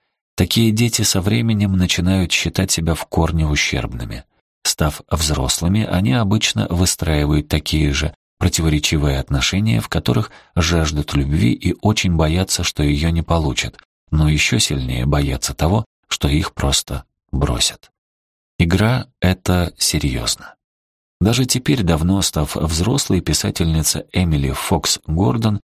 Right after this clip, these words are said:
живо помнит моменты дикой, безудержной радости, которую испытывала,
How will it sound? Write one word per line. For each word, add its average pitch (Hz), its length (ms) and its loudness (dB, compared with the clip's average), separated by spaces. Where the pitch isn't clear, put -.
живо 85 360 2
помнит 78 460 0
моменты 76 460 2
дикой, 87 520 0
безудержной 78 720 2
радости, 76 480 0
которую 76 480 0
испытывала, 76 640 0